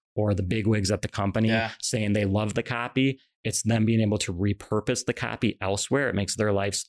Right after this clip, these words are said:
Speaker 1: wildly easier.
Speaker 2: Mm-hmm.
Speaker 1: And it's them feeling like they sound like an authority. They sound how they wanna sound, but they also know there's persuasive elements in there.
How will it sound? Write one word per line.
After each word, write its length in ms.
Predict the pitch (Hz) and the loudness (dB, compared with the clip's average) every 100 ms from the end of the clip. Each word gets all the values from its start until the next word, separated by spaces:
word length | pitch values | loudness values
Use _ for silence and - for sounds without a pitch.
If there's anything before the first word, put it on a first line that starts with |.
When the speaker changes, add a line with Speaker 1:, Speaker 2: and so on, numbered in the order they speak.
| _ 104 | _ -4
Speaker 1:
wildly 540 | 95 123 127 98 104 | -2 0 0 0 2
easier. 480 | 104 104 110 110 117 | 4 4 4 2 0
Speaker 2:
Mm-hmm. 160 | 123 127 - _ - | -2 -8 -12 _ -4
Speaker 1:
And 220 | 151 170 | 0 0
it's 120 | 147 113 | 2 2
them 180 | 131 | 2
feeling 300 | 139 143 135 | 2 2 2
like 260 | 127 113 92 | 2 0 0
they 140 | 110 | 0
sound 320 | 110 120 117 117 | -2 0 0 2
like 100 | 113 | 2
an 100 | 107 | 0
authority. 560 | - 104 104 101 104 98 | 0 0 2 4 2 2
They 120 | 107 | 0
sound 360 | 98 - 107 110 | 0 -2 -2 -2
how 140 | 110 | 0
they 160 | 104 107 | 0 2
wanna 260 | 107 104 | 2 2
sound, 440 | 98 104 95 95 98 | 0 -2 -2 -2 -2
but 140 | - | -2
they 140 | 101 98 123 | -2 -4 -2
also 320 | 113 - 113 | -2 2 4
know 260 | 104 104 101 | 4 4 2
there's 200 | 101 - | 0 0
persuasive 580 | 101 - 110 104 101 - | -4 0 0 -2 -4 -4
elements 460 | 98 101 98 95 - | 0 2 2 0 -2
in 180 | 101 92 | -2 -2
there. 240 | 82 | -2